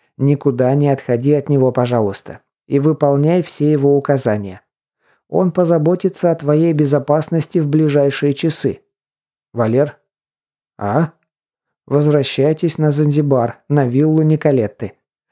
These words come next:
Там держи оборону и жди меня. Ники, пока я не появлюсь, отмени все рабочие встречи.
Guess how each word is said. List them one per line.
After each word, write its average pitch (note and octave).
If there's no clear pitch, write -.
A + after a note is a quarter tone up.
Там D#3+
держи D3
оборону D#3
и D#3+
жди C#3+
меня. D3+
Ники, D3
пока C#3
я D#3+
не D#3+
появлюсь, D3+
отмени C3+
все D#3
рабочие C#3+
встречи. C#3